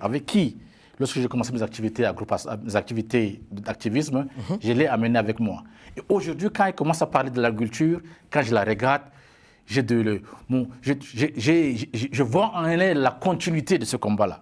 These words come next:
Speaker 1: Donc, il est très important que, qu'on commence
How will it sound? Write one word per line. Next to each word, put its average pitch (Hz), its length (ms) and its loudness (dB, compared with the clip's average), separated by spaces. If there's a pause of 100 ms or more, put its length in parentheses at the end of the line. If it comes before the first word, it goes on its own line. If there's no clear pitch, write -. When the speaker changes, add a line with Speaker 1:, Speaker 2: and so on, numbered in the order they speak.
(240)
Speaker 1:
Donc, 117 100 4
il 117 60 4
est 117 60 2
très 196 200 2
important 156 420 0
que, 135 280 0 (600)
qu'on 131 120 -4
commence 226 720 2